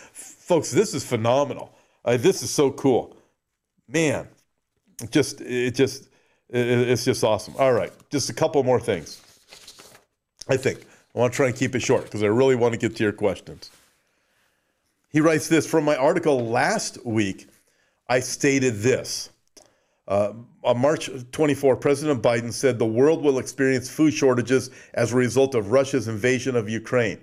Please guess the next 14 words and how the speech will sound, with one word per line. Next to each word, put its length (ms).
It's 140
going 240
to 60
be 160
real. 400
Bloomberg 760
analyst 500
Alexis 640
Maxwell 540
called 320
it 100
a 80
slow-moving 680
disaster. 580